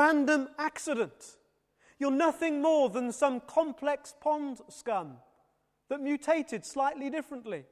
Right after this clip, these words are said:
from some other pond scum. And if that's true, if that's true, then guess what? Your life doesn't matter. If somebody wants to take your life, they could. Why? Because there's no real reason,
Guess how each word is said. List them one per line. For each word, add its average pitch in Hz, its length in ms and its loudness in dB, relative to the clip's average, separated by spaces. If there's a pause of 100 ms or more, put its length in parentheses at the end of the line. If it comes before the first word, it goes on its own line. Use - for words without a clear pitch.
(400)
from 254 160 -4
some 269 200 -6
other 247 380 0 (100)
pond 180 440 -4
scum. 147 460 -4 (1040)
And 302 120 10
if 359 180 6
that's 330 340 6
true, 233 520 2 (720)
if 339 340 4
that's 311 380 4
true, 269 260 0
then 277 240 6
guess 285 280 4
what? 302 260 2 (180)
Your 320 240 6
life 247 380 6
doesn't 277 320 0
matter. 285 420 -2 (480)
If 294 140 0
somebody 339 380 6
wants 294 240 6
to 277 100 -2
take 294 320 4
your 247 160 6
life, 220 300 8
they 285 160 8
could. 302 260 2
Why? 277 360 4 (200)
Because 294 300 2
there's 233 200 6
no 320 240 8
real 330 260 4
reason, 262 480 -2